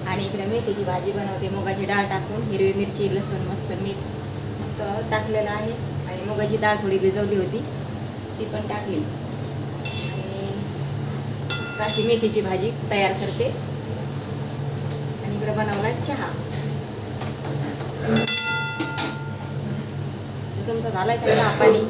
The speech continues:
आणि सकाळपासून एक पण व्हिडिओ नाही टाकला, वेळ नाही भेटला, तर म्हटलं, "चला, आता एक व्हिडिओ काढावा."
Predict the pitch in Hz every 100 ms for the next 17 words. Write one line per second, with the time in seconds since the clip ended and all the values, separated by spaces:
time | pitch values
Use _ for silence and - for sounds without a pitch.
0 | - - - - - - - - - 208
1 | 214 247 240 240 240 220 233 240 233 190
2 | 202 214 202 202 214 214 - - 202 226
3 | 233 196 180 196 214 208 196 175 175 185
4 | 190 185 175 185 - 180 175 165 - 190
5 | 175